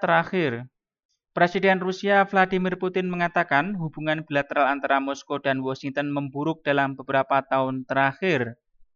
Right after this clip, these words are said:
"Kami memiliki hubungan bilateral yang telah mencapai titik terendah dalam beberapa tahun terakhir"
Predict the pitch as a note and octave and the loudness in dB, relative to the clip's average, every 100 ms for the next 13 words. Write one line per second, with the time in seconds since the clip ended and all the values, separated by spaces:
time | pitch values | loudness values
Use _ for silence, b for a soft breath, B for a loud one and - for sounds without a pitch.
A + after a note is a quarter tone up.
0 | _ _ _ _ E3 E3+ G#3 A#3 F#3+ E3+ | _ _ _ _ 2 2 2 -2 -2 -2
1 | E3 D#3+ E3 D#3+ D#3 D3 D3 C#3+ C#3+ - | -2 -4 -4 -6 -4 -4 -2 0 -2 0
2 | C3+ D#3+ D3 C#3+ C3+ C3+ C3 C3+ C#3 C#3+ | 0 2 0 -2 -4 -4 -4 -4 -6 -10
3 | C#3 C3 - B2+ C#3+ D3+ C3+ C3 C3 B2+ | -12 -12 -8 -4 -2 -2 -2 -4 -6 -6
4 | B2+ C3 B2+ - B2+ B2 - B2+ B2+ - | -4 -2 -4 -2 -2 -2 -4 -2 -2 0
5 | E3+ C3 | -2 -2